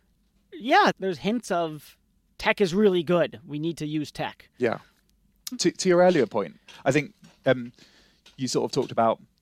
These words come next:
Speaker 2: well, there's some environmentalists who might be, like, pro-nature. Others are just in it because they care about, you know, human welfare and they think that climate change is bad, et cetera. And
Speaker 1: Yeah.
Speaker 2: I think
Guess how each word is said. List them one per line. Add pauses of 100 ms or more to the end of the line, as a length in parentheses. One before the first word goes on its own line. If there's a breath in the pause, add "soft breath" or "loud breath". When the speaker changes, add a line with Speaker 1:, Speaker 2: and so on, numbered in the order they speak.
(260)
Speaker 2:
well,
there's
some
environmentalists
who
might
be,
like,
pro-nature. (300 soft breath)
Others
are
just
in
it
because
they (140)
care
about, (240)
you
know, (260)
human
welfare
and
they
think (360)
that
climate
change
is
bad,
et
cetera. (760 soft breath)
And (300)
Speaker 1:
Yeah.
Speaker 2:
I
think